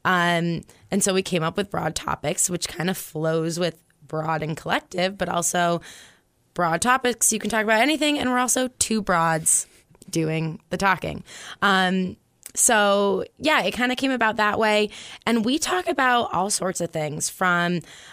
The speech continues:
Speaker 2: uh, we do a little segment on our podcasts called Mini Broad Topics, and where we just talk about anything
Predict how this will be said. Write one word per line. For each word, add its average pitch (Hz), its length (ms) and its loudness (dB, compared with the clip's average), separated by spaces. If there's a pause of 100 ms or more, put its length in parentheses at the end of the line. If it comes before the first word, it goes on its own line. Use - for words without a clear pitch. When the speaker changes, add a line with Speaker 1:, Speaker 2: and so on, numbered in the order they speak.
(140)
Speaker 2:
uh, 160 560 2
we 202 160 0
do 202 160 2
a - 20 2
little 190 340 2
segment 180 480 0
on 175 140 0
our 165 300 -2
podcasts 170 600 -2
called 165 600 0
Mini 180 260 0
Broad 202 300 0
Topics, 214 580 -4 (320)
and 170 300 -2
where 175 180 2
we 180 140 -2
just 185 320 -4 (180)
talk 160 240 -8
about 185 220 2
anything 254 460 0